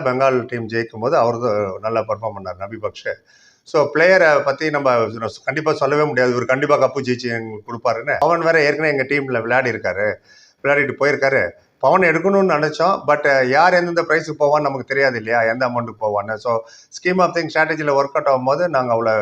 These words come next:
எம்பசைஸ் பண்ணல ஒண்ணு. And டீம் எப்படி காம்பினேஷனா வருது, அதுதான் நாங்க சோச்சே ரேத்தே தே. அதாவது யோசிச்சுட்டே இருந்தோம் எப்படி காம்பினேஷன் செட் பண்ணணும்னு.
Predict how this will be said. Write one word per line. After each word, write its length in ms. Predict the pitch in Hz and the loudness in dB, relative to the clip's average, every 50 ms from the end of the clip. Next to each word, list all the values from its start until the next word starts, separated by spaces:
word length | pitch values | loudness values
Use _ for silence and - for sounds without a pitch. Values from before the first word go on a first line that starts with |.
| 98 - 110 120 | -2 -4 -6 -8
எம்பசைஸ் 380 | 123 151 143 143 143 135 123 - - | -6 -6 -4 -4 -4 -4 -4 -6 -6
பண்ணல 260 | 120 123 117 110 113 123 | -6 -4 -4 -4 -4 -6
ஒண்ணு. 260 | 147 156 135 101 - - - - - - - - _ _ | -6 -6 -8 -8 -10 -12 -20 -20 -20 -20 -20 -20 _ _
And 340 | - 139 139 139 135 127 120 | -2 -2 0 2 0 0 0
டீம் 200 | - 180 214 220 | 0 -2 0 2
எப்படி 300 | 208 175 156 165 196 185 | 0 0 0 0 0 0
காம்பினேஷனா 600 | - 156 165 175 185 170 170 165 165 - 156 151 143 | 2 2 2 2 2 0 0 -2 -2 -2 -2 0 2
வருது, 160 | 143 143 139 139 | 2 2 2 2
அதுதான் 420 | 131 127 123 139 143 165 165 151 | 2 2 0 0 -2 0 0 0
நாங்க 420 | 139 131 127 120 113 104 104 101 - - | -2 0 0 0 0 0 -2 -4 -6 -8
சோச்சே 260 | - 139 131 - - | -8 -8 -8 -4 -4
ரேத்தே 400 | 131 113 110 107 104 - 107 98 95 | -4 -2 -2 -4 -6 -8 -12 -14 -12
தே. 160 | 101 101 90 82 87 87 82 92 | -10 -12 -12 -12 -14 -18 -20 -10
அதாவது 440 | 101 120 131 151 156 139 123 139 | -4 -2 -2 0 0 0 0 -2
யோசிச்சுட்டே 260 | 139 143 135 135 156 147 | -2 -4 -2 0 0 0
இருந்தோம் 280 | 135 135 131 120 120 | 2 2 0 0 0
எப்படி 120 | 139 139 135 | -2 -4 -2
காம்பினேஷன் 440 | 120 123 131 131 123 113 120 120 | -2 -4 -2 -4 -6 -6 -8 -12
செட் 240 | 104 110 104 104 - | -12 -12 -14 -10 -10
பண்ணணும்னு. 400 | 107 107 110 120 123 127 117 98 | -10 -10 -10 -10 -10 -8 -10 -10